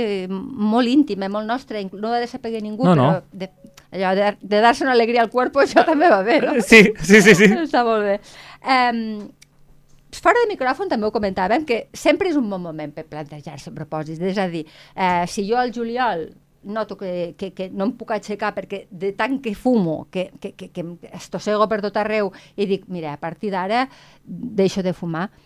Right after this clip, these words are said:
Speaker 1: mm, és un bon moment com qualsevol altre moment.
Speaker 2: Mhm.
Speaker 1: Però sí, sembla que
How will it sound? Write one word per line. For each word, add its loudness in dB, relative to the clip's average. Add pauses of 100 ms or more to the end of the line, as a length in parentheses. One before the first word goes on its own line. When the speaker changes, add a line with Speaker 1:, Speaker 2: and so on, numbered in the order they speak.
(360)
Speaker 1:
mm, -10
és -2
un 2
bon 0
moment -4
com -4
qualsevol -6
altre -6
moment. -6 (240)
Speaker 2:
Mhm. 2
Speaker 1:
Però 6
sí, -2
sembla 0
que 0